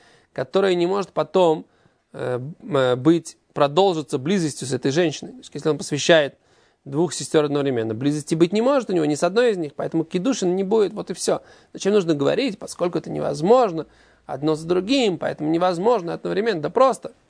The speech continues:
Это невозможно, это ненормально. Что это за посвящение такое, которое не может женщину сделать женщиной? Это, это просто какой-то абсурд. Говорит Гемара, «Ледвара в драме Бархама Комар». Он отвечает, по мнению Раби Бархама, который,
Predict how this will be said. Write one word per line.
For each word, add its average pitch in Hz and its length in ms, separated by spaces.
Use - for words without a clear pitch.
Это 160 140
невозможно, 196 720
это 170 140
ненормально. 202 1120
Что - 120
это 196 60
за 202 60
посвящение 202 540
такое, 160 280
которое 156 600
не 151 140
может 165 380
женщину 165 640
сделать 165 460
женщиной? 190 480
Это, 180 240
это 175 200
просто 240 380
какой-то 202 420
абсурд. 170 400
Говорит 147 180
Гемара, 175 220
«Ледвара 170 440
в 240 40
драме 220 240
Бархама 208 460
Комар». 143 240
Он 185 100
отвечает, 233 560
по 180 100
мнению 202 280
Раби 185 180
Бархама, 160 480
который, 160 460